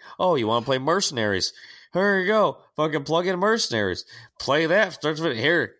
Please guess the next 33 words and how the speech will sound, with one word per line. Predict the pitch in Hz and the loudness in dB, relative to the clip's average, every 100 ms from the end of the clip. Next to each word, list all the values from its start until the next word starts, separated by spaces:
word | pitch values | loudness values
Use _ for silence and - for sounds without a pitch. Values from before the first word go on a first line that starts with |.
| - | -6
if | 117 - | -4 -2
you | 104 | -2
want, | 113 185 170 - | 0 0 0 -4
you | 98 | -10
can, | - - - - _ | -10 -12 -16 -20 _
there's | 104 90 | -8 -6
a | - | -4
little | 98 90 | -2 -2
cheat | - 147 196 | -2 -2 -4
book. | - 95 - - _ _ _ _ _ _ _ _ - | -6 -8 -8 -20 _ _ _ _ _ _ _ _ -10
Here | 107 | -6
you | 123 131 | -6 -4
go. | 175 147 | -4 -4
Look | 107 - | -6 -6
at | |
all | 117 143 | -4 -4
the | |
cheats. | 135 - 208 180 - - - - - | -4 -2 -2 -2 -4 -6 -12 -20 -6
Oh | 233 240 | -2 0
my | 240 | 0
God, | 233 254 214 | 2 2 2
now | 226 | 2
you | 240 | 2
have | 233 233 | 2 0
extra | 233 240 | -2 -2
stuff | 226 254 240 | -2 -2 -2
that's | - - | -6 0
in | 247 240 | 0 2
the | 233 | 0
game." | 202 214 247 254 175 104 - - - - | 2 2 2 0 -2 -6 -20 -18 -18 -8
In | - 101 113 104 | -2 2 0 0
the | 104 107 | -2 -2
game. | 90 98 110 110 - | 0 0 0 -2 -6